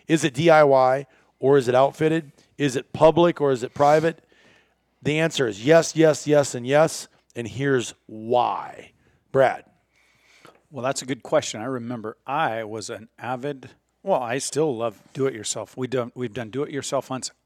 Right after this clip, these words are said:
Speaker 2: all over.
Speaker 1: Every year we do D I Y, and I
Speaker 2: Every,
Speaker 1: love it.
Speaker 2: that's our primary method still is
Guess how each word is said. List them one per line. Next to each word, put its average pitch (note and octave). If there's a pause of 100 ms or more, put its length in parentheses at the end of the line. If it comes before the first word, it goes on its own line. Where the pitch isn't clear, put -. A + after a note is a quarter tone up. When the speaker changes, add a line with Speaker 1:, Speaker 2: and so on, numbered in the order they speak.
(200)
Speaker 2:
all C3
over. G#2
Speaker 1:
Every F3
year G#3
we E3+
do B2+
D B2
I A#2
Y, G#2+
and D3
I D#3
Speaker 2:
Every, D3+
Speaker 1:
love D#3+
it. -
Speaker 2:
that's C#3+
our D3
primary D3+ (200)
method C3
still B2
is G2